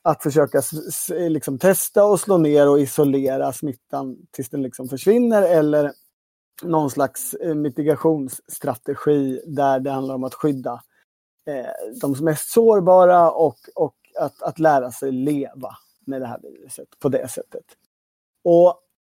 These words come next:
Sveriges alla politiker i riksdagen, möjligen lite med undantag av Jimmy Åkesson, har ju sagt att de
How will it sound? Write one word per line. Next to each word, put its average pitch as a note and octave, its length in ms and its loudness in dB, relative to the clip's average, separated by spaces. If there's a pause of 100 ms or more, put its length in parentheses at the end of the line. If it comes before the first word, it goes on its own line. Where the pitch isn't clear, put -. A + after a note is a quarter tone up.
(120)
Sveriges A3+ 680 2
alla D#3 300 -2
politiker E3 680 -6
i D3 80 -2
riksdagen, D3 540 -4
möjligen G3 680 -2
lite G3 440 0
med D#3 120 -2
undantag B2+ 600 -4
av B2+ 220 -8
Jimmy C#3+ 400 -4
Åkesson, C#3 560 -2
har D3+ 220 4
ju D#3 160 2
sagt - 480 -4
att C#3 180 -12
de C3 300 -4